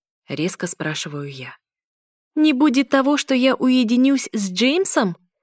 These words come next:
Или не будет того, что ты не позволишь ему выиграть гонку?» Десмонд пристально на меня смотрит, и сквозь маску пренебрежения на его лице мелькает выражение боли.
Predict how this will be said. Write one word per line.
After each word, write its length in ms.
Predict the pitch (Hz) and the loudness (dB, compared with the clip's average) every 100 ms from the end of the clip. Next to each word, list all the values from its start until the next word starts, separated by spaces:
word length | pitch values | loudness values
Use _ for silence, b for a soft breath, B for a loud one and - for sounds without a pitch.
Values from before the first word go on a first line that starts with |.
| _ | _
Или 220 | - 311 294 | 0 2 4
не 140 | 311 | 4
будет 280 | 269 269 - | 2 2 2
того, 200 | 294 330 | 2 2
что 180 | - 294 | 0 0
ты 80 | |
не 160 | 285 277 | 2 2
позволишь 560 | 277 247 302 302 294 - | 0 2 0 0 -4 -2
ему 240 | 294 294 | 0 2
выиграть 540 | 269 277 247 277 262 | 2 0 2 0 -2
гонку?» 600 | 220 269 190 165 160 156 _ _ _ _ _ _ _ - | 0 0 0 -4 -12 -16 _ _ _ _ _ _ _ -8
Десмонд 500 | 165 220 - 240 226 | -2 -2 0 -2 0
пристально 520 | 185 202 - 226 208 | 0 -2 0 0 2
на 100 | 202 | 0
меня 300 | 196 190 185 | 0 -2 -4
смотрит, 600 | 175 175 156 - - - _ | -6 -6 -8 -8 -16 -16 _
и 80 | - | -8
сквозь 360 | 190 180 185 185 | -6 -4 -4 -2
маску 340 | 185 185 190 | -4 -4 -6
пренебрежения 840 | 175 180 175 180 180 202 196 151 135 | -4 -2 -2 -2 -2 -2 -2 -6 -4
на 160 | 175 | -2
его 120 | 175 | -2
лице 320 | 175 175 - 208 | -2 -4 -4 -2
мелькает 460 | 185 175 208 202 | -4 -4 -6 -4
выражение 600 | 190 180 175 202 196 190 | -4 -4 -2 -2 0 -2
боли. 420 | 175 175 139 - | -4 -6 -6 -10